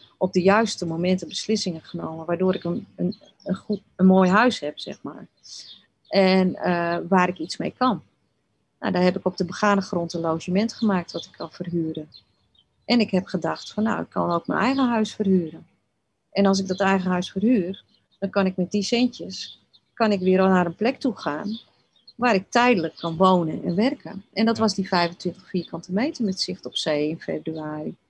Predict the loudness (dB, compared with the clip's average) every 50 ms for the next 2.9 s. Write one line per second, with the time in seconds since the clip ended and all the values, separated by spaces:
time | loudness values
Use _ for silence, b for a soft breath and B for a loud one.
0 | _ _ -14 -14 -12 -12 -14 -18 _ _ _ _ _ _ _ 0 2 2 2 0
1 | _ -6 -6 -6 -6 -4 -2 0 2 2 4 6 6 6 4 2 0 0 0 0
2 | 0 0 0 0 0 0 0 0 0 0 -2 -4 -6 -8 -8 -8 -12